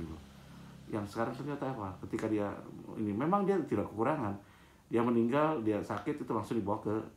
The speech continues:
V V I P gitu. Tapi dia sedihnya apa? Tidak bisa membahagiakan karyawannya.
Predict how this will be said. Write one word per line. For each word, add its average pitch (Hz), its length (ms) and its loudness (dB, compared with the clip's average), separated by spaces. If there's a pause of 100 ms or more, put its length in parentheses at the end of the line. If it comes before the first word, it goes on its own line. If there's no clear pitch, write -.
(120)
V 104 80 -2
V 95 160 -6
I 98 80 0
P 95 320 -2
gitu. 85 80 -8 (240)
Tapi - 240 -4
dia 151 80 0
sedihnya 135 400 -2
apa? - 160 -8
Tidak 104 240 0
bisa 110 240 -2
membahagiakan 98 560 -2
karyawannya. 87 480 -4